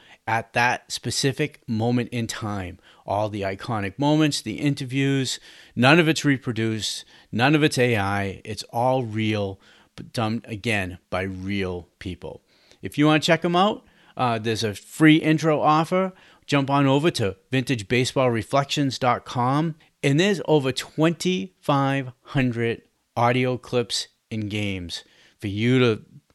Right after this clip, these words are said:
put in your pocket, take on walks with you, hang around the fireplace and listen, put 'em on the porch, invite some friends over. However you wanna listen, you're gonna be able to listen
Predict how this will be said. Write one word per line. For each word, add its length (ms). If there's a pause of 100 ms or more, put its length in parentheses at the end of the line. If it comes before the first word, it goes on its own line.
put 140
in 60
your 120
pocket, 680
take 220
on 220
walks 340
with 160
you, 320 (380)
hang 220
around 220
the 80
fireplace 640
and 160
listen, 460 (100)
put 160
'em 80
on 140
the 100
porch, 460
invite 320
some 140
friends 340
over. 500 (360)
However 460
you 200
wanna 280
listen, 500 (200)
you're 220
gonna 160
be 140
able 120
to 80
listen 320